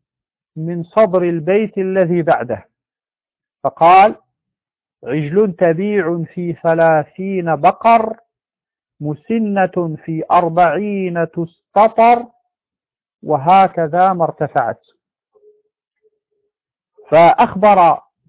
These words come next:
في هذا البيت بأن نصاب زكاة البقر هو ثلاثون، فإذا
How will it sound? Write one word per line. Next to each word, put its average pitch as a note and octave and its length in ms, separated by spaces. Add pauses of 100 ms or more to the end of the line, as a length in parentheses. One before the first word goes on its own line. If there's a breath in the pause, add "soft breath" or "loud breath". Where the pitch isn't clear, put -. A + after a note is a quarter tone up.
(120)
في E3 160
هذا E3 320
البيت C#3 440 (1300)
بأن F#3+ 720
نصاب F3 720 (220)
زكاة F#3 720
البقر G3 840 (840)
هو G3 480 (320)
ثلاثون، E3+ 760 (2750)
فإذا G3+ 840